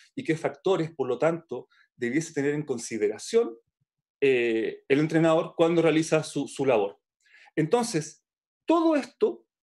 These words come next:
¿ya? Todo este marco donde, donde hemos visto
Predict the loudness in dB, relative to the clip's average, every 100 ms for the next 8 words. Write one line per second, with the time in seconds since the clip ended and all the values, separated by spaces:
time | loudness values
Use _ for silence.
0 | _ _ _ -6 -2 2 2 4 2 4
1 | 2 0 0 0 -2 -6 -8 _ -8 -6
2 | -6 -4 -4 -4 -6 -6 -4 -2 -2 -4
3 | -8 -6 -4 -4